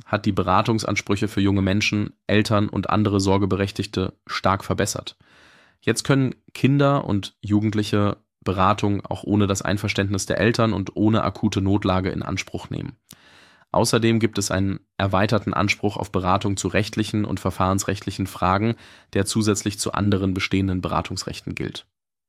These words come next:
Bei der Unterbringung außerhalb der Herkunftsfamilie liegt der Fokus nun stärker darauf, entweder eine Rückkehr in die Herkunftsfamilie zu unterstützen oder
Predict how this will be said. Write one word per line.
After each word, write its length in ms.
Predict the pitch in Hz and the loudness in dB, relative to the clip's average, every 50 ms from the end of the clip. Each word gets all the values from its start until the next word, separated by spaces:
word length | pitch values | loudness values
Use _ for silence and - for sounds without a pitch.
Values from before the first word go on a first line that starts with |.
| _ _ _ _ | _ _ _ _
Bei 140 | - 98 101 | 0 2 4
der 140 | 110 101 - | 4 4 2
Unterbringung 500 | 127 127 139 120 113 120 120 117 113 - | 2 2 2 4 4 4 4 2 2 2
außerhalb 400 | - - 117 - 127 117 107 - | 0 0 0 2 0 0 0 0
der 80 | 110 | 0
Herkunftsfamilie 1200 | 101 107 104 - - 113 110 - - - - - - - 104 104 104 104 104 104 104 104 107 - - - | 0 2 0 0 0 -2 -2 -2 -6 -8 -8 -8 -4 -2 0 2 4 4 4 4 2 2 0 -2 -6 -6
liegt 320 | - 98 110 113 - - | -2 -2 -2 -2 0 0
der 80 | 101 98 | -2 -2
Fokus 480 | - - 110 117 117 - 117 110 - | 0 2 0 0 2 0 -2 -2 0
nun 140 | - 101 98 | 0 -2 0
stärker 340 | - - - 92 92 - 92 | 0 0 -2 -2 0 0 -2
darauf, 560 | 87 90 95 101 101 104 113 127 - - - _ _ _ _ _ _ _ _ - | 0 0 0 2 2 2 2 0 -2 -6 -16 _ _ _ _ _ _ _ _ -2
entweder 380 | - 110 104 107 98 98 95 - | 0 2 2 2 2 2 2 2
eine 180 | 92 98 98 | 0 2 2
Rückkehr 320 | 101 123 - - 113 98 - | 2 2 2 0 0 0 0
in 80 | 95 | 0
die 80 | 95 92 | 0 0
Herkunftsfamilie 1000 | 98 92 90 - 98 95 - - - - - - - - 95 101 101 101 101 95 | 0 -2 -2 -2 -4 -6 -6 -8 -8 -8 -12 -10 -6 -2 0 2 2 2 2 0
zu 140 | - - - | 0 -4 -4
unterstützen 640 | 95 - 95 - - 107 107 - - 139 151 160 - _ _ _ _ _ _ _ _ | -4 -4 -4 -2 -2 -2 -2 0 0 0 -2 -2 -4 _ _ _ _ _ _ _ _
oder 480 | - 101 110 120 123 131 147 170 - | 4 4 6 6 6 6 4 2 -2